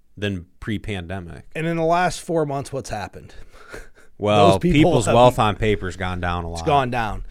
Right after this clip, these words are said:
Speaker 2: So it got me thinking. And part of it is Doug Wagner from W M T forwarded me this article, um, actually right before we're doing the show. It says,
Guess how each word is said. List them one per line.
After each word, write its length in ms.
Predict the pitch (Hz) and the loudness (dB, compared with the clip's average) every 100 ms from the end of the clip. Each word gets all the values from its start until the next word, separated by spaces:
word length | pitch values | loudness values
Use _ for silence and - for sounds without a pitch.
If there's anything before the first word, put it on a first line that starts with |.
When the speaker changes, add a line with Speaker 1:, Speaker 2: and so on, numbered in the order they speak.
| - - - | -16 -20 -2
Speaker 2:
So 100 | 202 | 4
it 60 | 202 | 6
got 180 | 240 190 | 6 4
me 100 | 170 | -2
thinking. 580 | - 147 110 87 78 - - - - - 156 | -4 -6 -6 -14 -16 -20 -20 -20 -20 -18 -6
And 340 | 156 151 147 | -2 -2 2
part 220 | 226 214 | 6 6
of 160 | 180 160 | 6 2
it 80 | 156 | 0
is 280 | 151 135 | 0 -2
Doug 220 | 117 160 123 | 2 2 2
Wagner 440 | 135 135 123 117 | 0 0 -2 -8
from 160 | 120 104 | -6 -4
W 280 | 127 123 | -2 -2
M 120 | 120 110 | -6 -8
T 180 | 127 | -10
forwarded 340 | 104 135 131 113 | -8 -6 -6 -6
me 80 | 113 | -8
this 240 | 110 - | -8 -8
article, 560 | 120 113 - 101 92 - - | -6 -8 -10 -12 -14 -16 -18
um, 200 | 107 104 | -12 -8
actually 320 | 131 147 - 117 | -4 -6 -6 -4
right 160 | 160 | -4
before 260 | 156 - 123 | -4 -8 -8
we're 60 | |
doing 220 | 104 104 92 | -8 -10 -10
the 80 | |
show. 300 | 87 135 104 | -10 -10 -10
It 100 | 95 | -10
says, 200 | - 104 | -10 -12